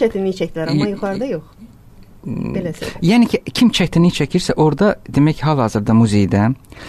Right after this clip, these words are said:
Speaker 2: e, e, xanımlar,
Speaker 1: Mhm.
Speaker 2: ki, e, demək ekspozisiyaya baxan, e, x-, xanımlar bütün məlumatı, bütün dolğunluğu ilə tamaşaçıların hər birinə verə bilər. Yəni çəkinməsinlər,
Speaker 1: Mhm.
Speaker 2: yaxınlaşsınlar,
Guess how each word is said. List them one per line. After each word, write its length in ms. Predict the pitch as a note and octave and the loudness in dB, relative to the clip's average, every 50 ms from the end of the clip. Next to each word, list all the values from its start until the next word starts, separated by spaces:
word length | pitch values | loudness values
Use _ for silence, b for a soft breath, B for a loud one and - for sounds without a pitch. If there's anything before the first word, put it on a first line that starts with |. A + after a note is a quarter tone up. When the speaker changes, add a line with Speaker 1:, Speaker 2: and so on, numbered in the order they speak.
| B B B B B - | B B B B B -4
Speaker 2:
e, 60 | - B2+ - - | -4 -4 0 0
e, 280 | C3 B2 A#2+ A#2+ B2+ - - - - - - - - - - | 2 2 2 0 -2 -4 -10 -20 -20 -20 -20 -20 -20 -20 -10
xanımlar, 640 | - - - C#3 B2+ A#2+ A2+ A2+ A2+ G#2+ A#2 B2 - - - - - - - | -6 -4 0 2 2 2 4 4 2 2 0 -2 -6 -14 -20 -20 -20 -14 -10
Speaker 1:
Mhm. 340 | F3+ F3+ F3+ - D3+ D3+ D#3+ - - - - - - - - - | -10 -10 -10 -12 -16 -16 -16 -18 -18 -18 -20 -20 -20 -20 -18 -12
Speaker 2:
ki, 160 | - - - - | -12 -12 -4 0
e, 240 | B2+ A#2+ A#2 A2+ A2 A#2+ | 2 2 2 2 2 4
demək 260 | B2 A#2+ A#2+ - - | 4 4 4 2 -2
ekspozisiyaya 680 | A#2 - - - B2+ A#2 A2 C3 B2 - - G2+ F2+ | -4 -4 -2 -2 -2 0 0 0 -2 0 -2 -2 -2
baxan, 280 | - G2+ - G2 E2 - - - - _ - - - - - - - - - - | -2 -2 0 -2 -2 -2 -4 -12 -20 _ -20 -20 -20 -20 -20 -20 -20 -16 -6 -4
e, 40 | G#2 G#2 G2+ G2 F#2+ F#2 E2+ F2 | -2 0 0 0 0 0 0 -2
x-, 120 | G#2 - - - - A#2 | -4 -6 -10 -10 -10 -8
xanımlar 460 | - - G2 G2 F#2+ F#2+ F#2+ E2+ - - B B B B B B B - - - - - | -4 -2 0 0 0 0 0 -2 -4 -6 B B B B B B B -20 -20 -20 -12 -4
bütün 240 | D3 E3+ - A#3+ A3+ E3 C3 | -4 -2 2 4 4 4 4
məlumatı, 640 | A#2 G2+ F#2+ F#2 F#2 F2+ F2 - - G2 G#2 A2 - - | 4 2 2 2 0 0 0 -2 -2 -2 -4 -4 -4 -8
bütün 240 | - - A3+ G3 - | -2 0 2 2 2
dolğunluğu 540 | - B2 A2+ G#2+ G2 G#2 G#2+ G2+ G2+ F#2+ G#2 G2 | 2 2 2 2 2 2 2 2 2 2 0 0
ilə 240 | F#2 F2 F2 F2+ - - - - - - - - | 2 2 2 0 -2 -4 -10 -20 -20 -20 -18 -6
tamaşaçıların 800 | - A2 G#2+ G#2 G#2 - G#2 - - - G2 G2 G2+ A#2 C3 B2+ - - - - | 0 2 2 2 2 0 -4 -4 -2 -2 0 0 2 2 0 -2 -2 -10 -18 -6
hər 160 | - C3 C3+ B2 | -2 -2 -2 0
birinə 280 | - A2 F2 - A2+ A2+ | 0 2 2 4 2 2
verə 200 | G2+ F2+ D#2+ D#2+ | 0 -2 -4 -4
bilər. 240 | - - B1+ A1+ - - - - - - - - | -6 -8 -12 -14 -14 -16 -20 -20 -20 -20 -10 -2
Yəni 200 | A#2 C3 D3 D#3 | 0 2 2 2
çəkinməsinlər, 800 | C3+ - E3 C#3 - E3+ D#3 A#2+ F2+ F2 - - - - - - - B B B B B3 E4 B B B B | 0 0 -2 -2 0 2 2 2 2 0 -2 -4 -4 -4 -4 -6 -8 B B B B -12 -12 B B B B
Speaker 1:
Mhm. 100 | F#3+ F#3 F3+ - E3 - - - - | -12 -12 -12 -14 -20 -20 -20 -8 -2
Speaker 2:
yaxınlaşsınlar, 880 | - C#3 E3 D#3+ - D3+ C#3+ C3 B2+ B2 - - G#2+ G#2 G2 F#2+ F#2+ - | 0 2 2 2 2 2 2 2 2 0 0 0 0 2 2 0 -2 -6